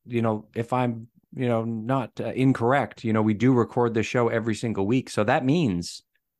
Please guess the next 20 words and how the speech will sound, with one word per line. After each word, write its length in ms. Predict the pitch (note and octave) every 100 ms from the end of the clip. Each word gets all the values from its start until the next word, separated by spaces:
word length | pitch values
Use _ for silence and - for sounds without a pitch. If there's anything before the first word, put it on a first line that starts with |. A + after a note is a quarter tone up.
| -
depending 360 | - C#3 D3+
on 80 | D3
the 80 | C#3+
day 140 | C#3+
you 160 | C#3+ C#3
leave, 420 | C#3 E3 A2 F2+ -
one, 500 | - A#2 C#3+ D#3 D#3
potentially 480 | - D3 D3 - B2+
two 560 | - C#3 E3 F3 F#3 F3 _ -
episodes 480 | E3+ F#3 - C#3 A#2+
of 80 | A#2
this 140 | B2+
show, 420 | - D3+ C3 A2+ C#3+
you 160 | B2
will 100 | D3+
be 100 | D3
coming 300 | C3+ C#3 C3+
to 120 | B2+ A#2+
us 140 | G#2+
live 580 | G#2 A#2+ A2+ F2+ E2+